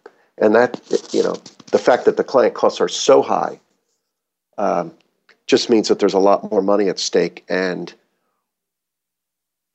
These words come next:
our role is to try and help the employer maximize whatever the clinic can do.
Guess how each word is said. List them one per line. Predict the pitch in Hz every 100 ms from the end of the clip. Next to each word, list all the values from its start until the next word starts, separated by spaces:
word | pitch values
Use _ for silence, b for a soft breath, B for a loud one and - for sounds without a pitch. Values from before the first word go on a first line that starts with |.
| _ _ _ 98
our | 107 110 107
role | 104 101 104 104
is | 87
to | - 92
try | - 107 98
and | 95 87 - _ _ -
help | - 120 -
the | 107
employer | 92 117 98
maximize | 98 95 - - 98 95 92
whatever | 98 95
the | 87
clinic | - 113 95
can | 92 87
do. | 117 110 95